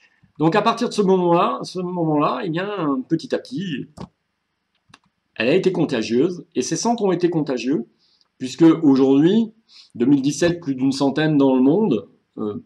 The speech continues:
principalement francophones, mais aussi, euh, en deux mille vingt, nous approchons les deux cents. Donc une belle accélération,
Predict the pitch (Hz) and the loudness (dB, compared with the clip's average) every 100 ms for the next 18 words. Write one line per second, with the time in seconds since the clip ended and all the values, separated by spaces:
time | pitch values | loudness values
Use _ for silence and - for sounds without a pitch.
0 | - 123 139 135 156 143 139 139 156 165 | -10 -6 -6 -8 -10 -4 -2 0 0 -2
1 | - 120 117 120 113 143 180 170 - _ | -2 -8 -6 -6 -6 -4 -4 -6 -12 _
2 | _ _ _ _ _ _ 113 160 143 139 | _ _ _ _ _ _ 4 4 4 2
3 | - 175 214 202 113 113 104 98 92 95 | 0 0 0 -2 -2 0 0 -2 -6 -10
4 | - - - - 107 120 135 123 113 139 | -18 -20 -20 -18 -10 2 4 6 4 2
5 | 170 147 110 104 104 101 104 113 - 135 | 4 2 0 -2 -6 -6 -4 -6 -6 -4
6 | 170 131 117 117 156 - _ _ _ _ | 0 2 2 0 -4 -6 _ _ _ _
7 | _ _ _ _ _ _ _ - 123 131 | _ _ _ _ _ _ _ -2 0 2
8 | 127 123 107 156 - - 143 131 120 120 | 2 2 4 4 2 0 0 0 0 -4
9 | - 143 185 | -4 -6 -6